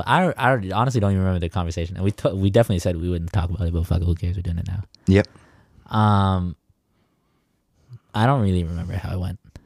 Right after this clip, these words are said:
Speaker 1: But I remember I was upset. Okay, so this is what,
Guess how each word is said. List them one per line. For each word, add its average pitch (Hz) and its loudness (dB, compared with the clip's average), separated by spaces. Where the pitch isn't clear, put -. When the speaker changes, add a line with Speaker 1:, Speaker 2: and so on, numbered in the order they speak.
Speaker 1:
But 107 6
I - 10
remember 131 8
I 104 8
was 120 8
upset. 98 2
Okay, 95 2
so - -2
this 127 6
is 120 6
what, 95 4